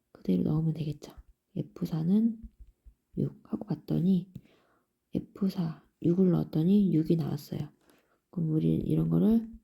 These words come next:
항등함수다라고 하는 거죠. 얘는 이렇게 네 개씩 반복을 하는 거야. 네 개가.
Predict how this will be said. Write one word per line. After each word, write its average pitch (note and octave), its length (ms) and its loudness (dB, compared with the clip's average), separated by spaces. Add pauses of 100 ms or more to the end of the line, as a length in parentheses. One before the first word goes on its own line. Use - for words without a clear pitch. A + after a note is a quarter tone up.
(300)
항등함수다라고 E3+ 1120 0
하는 F#3+ 160 2
거죠. D#3 240 -4 (560)
얘는 F3+ 480 2 (540)
이렇게 F3 480 -6 (120)
네 D#3+ 200 4
개씩 E3 600 0 (160)
반복을 E3+ 460 0
하는 F#3+ 200 0
거야. C3 260 -6
네 C#3+ 140 0
개가. D3 320 -6